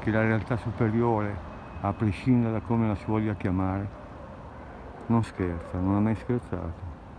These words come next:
Non è buona, è paziente e sembra che dopo centotré anni il coronavirus stia dimostrando agli uomini che è successo tutto quello che non sarebbe, non si sarebbero mai immaginati che succedesse,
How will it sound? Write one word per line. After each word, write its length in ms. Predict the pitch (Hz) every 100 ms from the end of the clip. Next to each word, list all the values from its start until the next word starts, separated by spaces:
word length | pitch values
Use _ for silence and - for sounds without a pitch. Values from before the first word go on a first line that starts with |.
| - - - - - - - - -
Non 200 | 117 120
è 100 | 95
buona, 400 | 85 85 85 92
è 40 |
paziente 760 | - 101 - 104 85 82 87 92 - - - - - -
e 120 | - 110
sembra 440 | - 110 107 101
che 140 | 98
dopo 260 | 95 101 107
centotré 500 | - 104 101 92 95
anni 360 | 87 85 87 92 - - - - - - - -
il 160 | 104
coronavirus 760 | - 107 107 101 95 90 95 - - - - -
stia 200 | - 120
dimostrando 880 | 110 113 110 - 127 123 117 107 101 - - - - - - - - - -
agli 220 | 104 104
uomini 500 | 117 123 131 143 143 - - - -
che 140 | -
è 40 | 131
successo 540 | 139 - 160 147 147
tutto 180 | 127 135
quello 340 | 156 147 151
che 120 | 135
non 140 | 131 127
sarebbe, 320 | 135 135 131
non 260 | 127 123 117
si 200 | - 131
sarebbero 260 | 131 131
mai 140 | 131 127
immaginati 600 | 123 113 120 131 135 127
che 60 |
succedesse, 680 | - 104 123 107 90 - 90